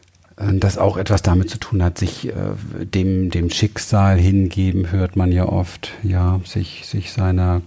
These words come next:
Krankheit hingeben oder, äh, um Gottes Willen, seiner Partnerin hingeben oder seinem Partner hingeben. Also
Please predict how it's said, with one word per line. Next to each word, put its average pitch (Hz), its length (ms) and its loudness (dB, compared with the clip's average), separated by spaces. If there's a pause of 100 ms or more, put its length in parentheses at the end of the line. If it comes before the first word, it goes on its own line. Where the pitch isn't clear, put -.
Krankheit 87 500 0
hingeben 90 880 2
oder, 87 460 -2 (760)
äh, - 100 -10
um 90 240 -2
Gottes - 380 -4
Willen, 101 280 4
seiner 92 220 2
Partnerin 95 560 2
hingeben 98 640 2
oder 101 160 2
seinem 98 200 2
Partner 95 380 0
hingeben. 92 480 2
Also - 140 -6